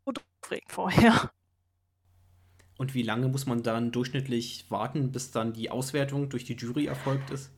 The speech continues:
Speaker 1: Auch unterschiedlich. Ähm, bei der T F Nation in Birmingham ist es vielleicht zehn Minuten später.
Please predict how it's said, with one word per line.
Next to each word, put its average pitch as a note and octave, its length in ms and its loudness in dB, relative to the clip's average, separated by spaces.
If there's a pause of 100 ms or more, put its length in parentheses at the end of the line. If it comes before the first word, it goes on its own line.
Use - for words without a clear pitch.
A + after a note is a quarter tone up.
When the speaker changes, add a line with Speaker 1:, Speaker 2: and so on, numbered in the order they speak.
(800)
Speaker 1:
Auch - 220 -8
unterschiedlich. A3+ 800 2
Ähm, A#3 680 4 (300)
bei A3 180 8
der A3 280 8
T B3+ 140 6
F A#3+ 80 6
Nation C4+ 320 4
in A#3+ 80 2
Birmingham B3 640 6
ist - 180 6
es A#3+ 160 4
vielleicht A3 720 6 (1000)
zehn C#4 500 4
Minuten C4+ 440 2
später. D4 720 4